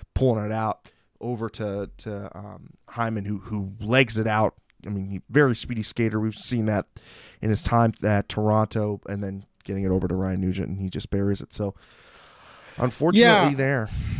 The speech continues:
Speaker 1: I mean,
Speaker 2: Yeah,
Speaker 1: what, what,
Speaker 2: I
Speaker 1: what do
Speaker 2: mean,
Speaker 1: you see on
Speaker 2: it's,
Speaker 1: this breakdown?
Speaker 2: it's unfortunate. Here, the problem, yeah, I mean, like, I, I think you hit it around the head, right? It's a really bad pinch by Mario Ferraro,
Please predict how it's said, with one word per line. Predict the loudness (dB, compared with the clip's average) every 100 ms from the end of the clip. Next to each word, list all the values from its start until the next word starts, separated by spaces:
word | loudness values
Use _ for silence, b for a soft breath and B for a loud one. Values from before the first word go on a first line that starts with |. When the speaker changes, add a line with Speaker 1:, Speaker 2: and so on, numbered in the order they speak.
| -4
Speaker 1:
I |
mean, | -2 0 -2 B B
Speaker 2:
Yeah, | 2 4 6
Speaker 1:
what, |
what, | 2
Speaker 2:
I | 0
Speaker 1:
what | 2
do |
Speaker 2:
mean, | 2
Speaker 1:
you |
see | 2 4
on | 4
Speaker 2:
it's, | 2
Speaker 1:
this | -2
breakdown? | -4 -4 -2 -4
Speaker 2:
it's | -4
unfortunate. | -4 -4 -2 -8 -8
Here, | -4 -4 -2
the | -6
problem, | -2 2 4 4 4
yeah, | 4
I | 4 2
mean, | 0
like, | 2 0 0 2
I, | 2 2
I | 0
think | 2 2
you | 6
hit | 8
it |
around | 8 6 4
the |
head, | 0 0
right? | 2 0
It's | -2 -4
a | -4 -2
really | 2 2 4
bad | 4 4 2
pinch | -6 -4
by | -6
Mario | -4 -4 -4
Ferraro, | -4 -2 0 0 0